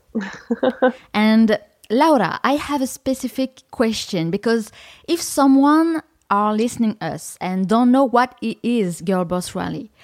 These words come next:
Speaker 2: can you
Speaker 1: Mm-hmm.
Speaker 2: explain, um, the event for someone who doesn't want what it is?
Speaker 1: Yes, of course. Well,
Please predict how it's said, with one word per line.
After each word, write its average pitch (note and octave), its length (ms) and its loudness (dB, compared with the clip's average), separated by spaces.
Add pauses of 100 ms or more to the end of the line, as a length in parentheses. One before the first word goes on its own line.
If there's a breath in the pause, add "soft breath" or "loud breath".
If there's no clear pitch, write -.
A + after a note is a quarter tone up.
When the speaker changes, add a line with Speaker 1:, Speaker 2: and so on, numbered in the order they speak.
(200 loud breath)
Speaker 2:
can D4 180 4
you C#4+ 80 4
Speaker 1:
Mm-hmm. B3 180 0
Speaker 2:
explain, A3+ 840 0 (420 soft breath)
um, F#3 640 -2 (100)
the F#3 280 0 (120)
event G#3+ 340 2
for E3+ 220 -4
someone G3+ 360 0
who F#3+ 160 0
doesn't G3 360 0
want A3 360 -2 (160)
what G#3+ 120 -12
it - 160 -8
is? C#4 300 -6
Speaker 1:
Yes, - 320 -6 (260)
of - 240 -2
course. E4 480 2
Well, G3+ 360 0